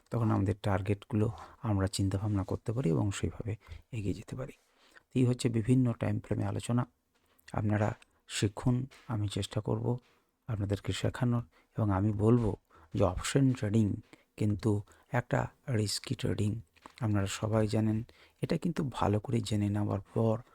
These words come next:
আপনি এই ট্রেডিংয়ে নামবেন এবং শেখা উচিত অনেকগুলো,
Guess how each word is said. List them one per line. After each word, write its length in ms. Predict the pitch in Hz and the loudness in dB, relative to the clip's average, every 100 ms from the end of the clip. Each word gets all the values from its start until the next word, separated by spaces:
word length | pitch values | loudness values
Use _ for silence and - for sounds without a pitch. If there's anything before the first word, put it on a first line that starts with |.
| _ - | _ -8
আপনি 240 | 107 110 | -2 0
এই 80 | 98 98 | 0 0
ট্রেডিংয়ে 400 | - 87 98 92 90 | -2 0 0 0 -2
নামবেন 360 | 90 101 117 143 - - _ | 0 2 4 4 0 -14 _
এবং 180 | 107 107 104 | -2 0 0
শেখা 340 | - 107 - | -2 -2 -2
উচিত 320 | 113 143 - 208 - | -4 -2 -4 -6 -4
অনেকগুলো, 480 | 120 101 98 110 104 | 0 0 2 0 0